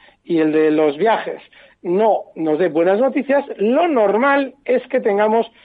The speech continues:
un, una temporadita de paz, es decir, un, una temporadita de una cierta querencia a seguir subiendo, tanto en Meliá, en España, como I A G. Bueno, tiene buena pinta, de hecho parece que quiere romper al alza,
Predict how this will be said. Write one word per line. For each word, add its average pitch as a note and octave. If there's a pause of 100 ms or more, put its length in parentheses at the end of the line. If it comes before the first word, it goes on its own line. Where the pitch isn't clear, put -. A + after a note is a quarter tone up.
(300)
un, B3+
una C4+
temporadita A#3
de A3
paz, G#3 (120)
es G3+
decir, G3+
un, A3
una A#3+
temporadita A#3
de A#3 (300)
una C4
cierta C4+
querencia A#3+
a -
seguir F#3+
subiendo, E3+ (340)
tanto D3+
en D#3+
Meliá, C#4+
en F#3+
España, A#3+
como G#3+
I F3+
A D#3+
G. C3 (440)
Bueno, G3 (140)
tiene G#3
buena E3
pinta, D4
de G3+
hecho G3
parece F#3+
que D#3
quiere E3
romper D#3+
al A3
alza, C#4